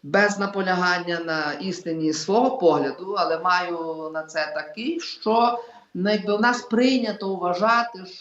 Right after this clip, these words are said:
що от в нас зараз воює оця основна перша хвиля, м, е, е, яка воює, але я б тут більше стою на такій, такій ж догадці, спостереженні, що це не перша, а фактично єдина.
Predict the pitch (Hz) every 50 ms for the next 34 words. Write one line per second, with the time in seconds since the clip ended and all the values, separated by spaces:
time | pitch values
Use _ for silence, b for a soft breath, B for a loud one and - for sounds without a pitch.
0 | - - - 185 185 185 180 180 175 160 160 - - 165 160 156 156 165 170 175
1 | 175 175 175 170 170 170 160 156 147 156 160 160 165 190 196 190 170 170 165 156
2 | 156 160 165 156 151 151 151 151 151 147 156 160 160 160 151 156 156 151 151 151
3 | 151 139 143 - - 160 151 147 143 143 135 B B B B B B B B B
4 | B - - 131 131 131 131 127 127 127 127 123 120 120 120 120 120 117 117 -
5 | 123 123 120 120 120 117 117 117 113 117 113 113 113 113 110 117 120 123 120 120
6 | 135 135 131 127 127 131 139 156 180 208 233 226 220 214 208 202 190 185 180 180
7 | 170 165 165 165 170 175 175 170 185 190 190 196 202 202 196 - - - 202 208
8 | 208 - - - - 165 196 202 202 190 - - - 185 185 185 180 180 - -
9 | 175 175 180 185 185 185 185 185 180 180 175 175 170 170 170 160 156 160 - -
10 | 160 160 - 180 180 175 175 170 165 160 - 180 165 156 147 165 147 156 143 151
11 | 151 - - 147 - - 156 - - 139 131 127 131 127 - - - B B B
12 | B B - - 151 - - 175 165 175 175 165 165 165 160 - - 196 196 220
13 | 233 - - - 160 135 131 131 - 147 - - 156 151 - - 156 151 156 156
14 | - 196 175 131 127